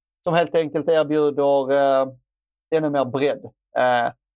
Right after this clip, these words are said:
och börjar vi liksom bryta ner mittfältet så är det ju inte, så är det ju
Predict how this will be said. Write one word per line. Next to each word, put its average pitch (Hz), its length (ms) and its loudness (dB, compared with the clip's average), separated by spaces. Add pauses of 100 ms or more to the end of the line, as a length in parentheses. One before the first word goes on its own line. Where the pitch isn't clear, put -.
(200)
och 143 80 -6
börjar 151 220 2
vi 147 80 0
liksom 139 200 -4
bryta 151 260 -2
ner 147 140 0
mittfältet 135 600 -6
så 143 60 -2
är 139 120 0
det 131 60 -6
ju 139 60 -2
inte, 135 200 -10 (100)
så 151 100 -4
är 143 140 2
det 135 60 -6
ju 139 240 -4